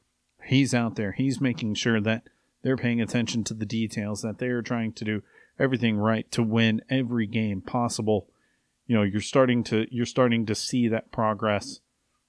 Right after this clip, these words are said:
from this Bloomington team. Just what stands out to you the most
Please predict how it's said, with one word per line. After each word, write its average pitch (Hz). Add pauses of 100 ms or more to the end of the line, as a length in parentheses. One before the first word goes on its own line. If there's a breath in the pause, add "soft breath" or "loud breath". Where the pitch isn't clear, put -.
(140)
from 113 (120)
this 110
Bloomington 104
team. 113
Just - (600)
what 120
stands 143
out 123
to 127
you 120
the 107
most 110